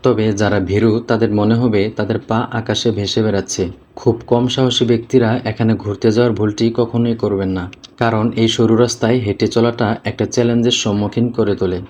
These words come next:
এই জাদুকরী বিল্ডিংটি পুরো ইন্টারনেটে জনপ্রিয় হয়ে উঠেছে। এটি হ্যাংজুতে ইন্টারনেট সেলিব্রিটিদের জন্য সবচেয়ে বড় ভাড়ার অ্যাপার্টমেন্ট এবং এটি অনেক ঐতিহাসিক ও খ্যাতিমান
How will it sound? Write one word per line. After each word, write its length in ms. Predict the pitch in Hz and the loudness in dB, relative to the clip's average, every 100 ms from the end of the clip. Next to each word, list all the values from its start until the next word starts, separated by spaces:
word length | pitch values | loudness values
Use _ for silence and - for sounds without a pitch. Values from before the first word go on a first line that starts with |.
| - _ - | -18 _ 2
এই 140 | 113 | 2
জাদুকরী 500 | 104 107 110 113 127 | 4 2 2 4 6
বিল্ডিংটি 480 | 123 113 113 113 123 107 123 | 6 6 4 4 4 4 2
পুরো 260 | - 117 127 | 0 4 4
ইন্টারনেটে 560 | 110 110 127 127 127 113 117 | 4 0 2 2 4 2 2
জনপ্রিয় 500 | 107 104 117 117 127 | 2 2 0 4 4
হয়ে 220 | 110 101 95 | 4 2 2
উঠেছে। 360 | 92 95 - 92 95 - _ 117 | 0 -4 -2 -4 -4 -16 _ -2
এটি 240 | 113 110 90 | 2 2 2
হ্যাংজুতে 560 | 104 107 98 113 120 123 107 | 2 2 2 2 4 4 2
ইন্টারনেট 480 | 110 110 123 127 | 0 2 2 2
সেলিব্রিটিদের 680 | 123 110 98 101 101 117 123 | 0 0 0 0 0 2 2
জন্য 200 | 113 123 110 110 | 2 2 2 0
সবচেয়ে 440 | - 98 - 110 | -2 -2 0 0
বড় 220 | 98 107 113 123 120 | 2 2 2 0 -4
ভাড়ার 340 | 104 104 113 123 | -4 0 0 -2
অ্যাপার্টমেন্ট 560 | 113 107 98 98 92 90 - | -4 -4 -4 -4 -4 -6 -4
এবং 240 | 107 117 110 - - - | 0 0 0 -6 -16 -4
এটি 220 | 107 117 | -2 -2
অনেক 260 | 98 110 117 - | 0 0 -2 -2
ঐতিহাসিক 640 | 110 - 123 120 - 131 127 - | -2 0 0 0 0 0 0 0
ও 60 | 95 | -2
খ্যাতিমান 460 | - 98 - 104 | 0 -2 0 2